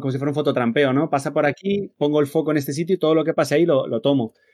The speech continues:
Pero para un retrato, a menos que estemos trabajando a lo mejor en estudio F ocho con gran profundidad de campo, pero aún así, yo desconfío mucho de mi vista. Eh, para todos los que tengáis, eh, problemas en la vista de cerca, de lejos,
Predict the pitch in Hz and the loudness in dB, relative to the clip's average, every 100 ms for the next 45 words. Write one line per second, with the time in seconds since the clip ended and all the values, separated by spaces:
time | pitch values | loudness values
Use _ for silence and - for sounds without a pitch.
0 | _ _ 143 139 131 131 147 139 143 156 | _ _ 0 2 2 2 2 2 2 2
1 | 175 143 143 143 139 147 156 147 139 147 | 0 0 -2 -4 -4 -4 -4 -6 -4 0
2 | 143 139 147 147 139 _ _ 143 139 139 | 0 0 -2 -4 -6 _ _ -2 0 2
3 | 151 147 139 147 143 147 131 131 135 143 | 2 2 2 0 0 -2 -2 0 0 -2
4 | 139 143 135 135 143 147 139 147 147 - | 0 2 2 2 0 0 0 0 0 -6
5 | _ _ 151 139 127 123 143 151 143 - | _ _ 0 2 2 2 2 2 -2 -10
6 | _ - 139 139 147 160 135 123 127 127 | _ -2 0 0 -2 -6 -2 -2 -2 0
7 | 151 156 160 165 143 135 151 - 131 123 | 2 2 2 2 2 2 0 0 2 2
8 | 120 120 117 113 123 120 127 139 143 135 | 0 2 2 0 -2 -2 0 2 2 0
9 | 143 135 135 135 135 127 - - 143 123 | -2 0 2 2 2 0 -4 -6 -2 0
10 | 123 120 120 120 120 131 131 135 135 127 | 2 0 -2 -6 0 2 2 2 2 2
11 | 135 131 113 147 143 123 139 139 170 170 | 2 0 2 0 2 2 2 0 -4 -6